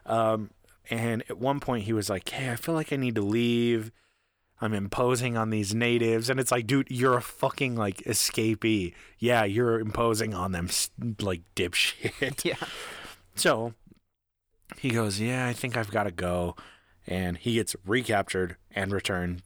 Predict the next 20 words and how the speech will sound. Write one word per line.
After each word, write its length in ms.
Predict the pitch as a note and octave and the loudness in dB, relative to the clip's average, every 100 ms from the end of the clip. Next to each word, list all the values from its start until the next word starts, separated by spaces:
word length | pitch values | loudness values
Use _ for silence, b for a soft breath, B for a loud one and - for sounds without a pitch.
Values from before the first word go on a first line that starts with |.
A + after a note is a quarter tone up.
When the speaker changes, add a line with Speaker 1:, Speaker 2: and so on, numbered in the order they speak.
| - | -8
Speaker 1:
to 120 | G2 | -6
French 340 | - F2+ - | -4 -4 -4
Guiana. 440 | - F2 E2 E2 E2 _ _ _ _ - | -4 -4 -2 -4 -6 _ _ _ _ 0
This 180 | D#3+ - | 0 0
time, 300 | G#2+ G2 F#2+ | -2 -2 -2
well, 140 | G#2+ G#2+ | -2 0
not 200 | A2 G2+ | 0 0
this 200 | A2 - | -2 -2
time, 280 | D#2+ D#2+ - | -6 -10 -8
but 260 | - G#2 E2+ - | -4 -4 -8 -10
he 180 | A2 | -6
goes 320 | G2+ F#2 F#2 - | -2 -2 -2 -6
two 240 | - C#3 | -2 2
years 400 | C3 A2 A2 G#2 | 2 4 2 2
solitary 840 | - - G2 G#2 G2 - C3 G#2+ | 2 2 0 -2 -4 -2 -2 -2
<laughs> 20 | G#2+ | -2
confinement. 460 | G#2+ G2 G2+ F2 | -4 -2 -2 0
Speaker 2:
Two 260 | G#3 C4 B3+ | 0 0 0
Speaker 1:
Two 0 | |
Speaker 2:
years? 600 | F#3 F3 G#3+ B3 D#3+ | 0 0 0 4 4